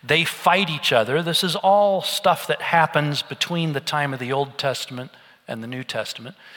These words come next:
There's a series of wars that are fought in that period of time between the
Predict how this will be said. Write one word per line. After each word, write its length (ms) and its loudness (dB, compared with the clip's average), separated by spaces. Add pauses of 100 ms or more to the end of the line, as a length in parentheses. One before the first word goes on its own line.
(140)
There's 180 2
a 60 0
series 440 4
of 140 -2
wars 880 4
that 120 4
are 120 0
fought 500 4
in 140 -4
that 260 2
period 320 0
of 80 -8
time 440 4 (520)
between 460 0
the 240 2